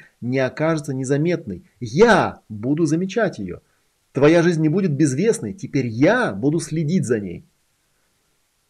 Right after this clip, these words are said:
Понимаете, да, о чем речь идет? На самом деле, очень, ну, Алене большое спасибо. Это прям вот, прям в точку попадает. Прям именно то, о чем мы говорим. Для,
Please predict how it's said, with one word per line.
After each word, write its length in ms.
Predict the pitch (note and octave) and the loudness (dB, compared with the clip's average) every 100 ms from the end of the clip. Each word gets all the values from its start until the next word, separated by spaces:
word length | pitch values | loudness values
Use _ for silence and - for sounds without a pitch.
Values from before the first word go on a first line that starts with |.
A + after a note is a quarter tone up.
| F#2+ | -4
Понимаете, 400 | B2 F#3 D#4+ D#3 | 2 6 6 6
да, 100 | C3+ | 4
о 40 | |
чем 180 | C3+ B2+ | 4 0
речь 160 | G#2 F#2+ | -4 -6
идет? 240 | F#2+ F#2 _ _ _ _ _ _ _ _ _ - | -10 -12 _ _ _ _ _ _ _ _ _ -14
На 60 | B2 | 0
самом 180 | G3 | 6
деле, 100 | G#3 | 6
очень, 200 | D#3+ C3+ | 6 2
ну, 140 | A#2 B2+ | 2 4
Алене 240 | C3 D3+ | 4 4
большое 300 | B2 C3+ C3+ | 2 2 2
спасибо. 400 | - B2 - G#3 | 0 -2 2 2
Это 100 | C3 | 2
прям 240 | A#2 D3+ C#3+ | 2 4 4
вот, 340 | C#3 - - | 2 0 -4
прям 220 | - D#3+ | 2 2
в 120 | D3 - | 0 -2
точку 420 | - F3+ - A2 | 4 4 4 -8
попадает. 640 | - B2 B2+ A#3+ G3 - - - | -6 0 4 4 4 0 -8 -2
Прям 220 | C#3 C3+ - | 0 0 0
именно 320 | A3+ A#3+ G3+ | 0 4 2
то, 160 | F#3 E3 | 2 0
о 40 | |
чем 200 | E3 D#3 | 0 -2
мы 80 | C#3 | 0
говорим. 420 | C#3+ D3+ A#2+ - _ _ _ _ _ _ _ _ _ _ _ | 2 2 0 -4 _ _ _ _ _ _ _ _ _ _ _
Для, 240 | B2 A2+ | -4 2